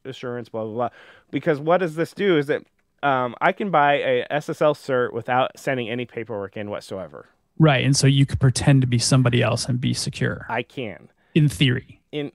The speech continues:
Speaker 1: I could buy, say, a misspelling of Microsoft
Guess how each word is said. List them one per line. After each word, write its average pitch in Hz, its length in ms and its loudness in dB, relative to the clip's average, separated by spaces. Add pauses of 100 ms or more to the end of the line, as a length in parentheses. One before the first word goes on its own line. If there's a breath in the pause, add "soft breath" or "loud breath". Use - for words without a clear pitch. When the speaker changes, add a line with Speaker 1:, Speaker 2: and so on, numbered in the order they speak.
(100)
Speaker 1:
I 147 140 -2
could 139 160 -6
buy, 131 440 6
say, 131 260 0
a 113 80 0
misspelling 123 680 -2
of 107 100 -8
Microsoft 104 840 -10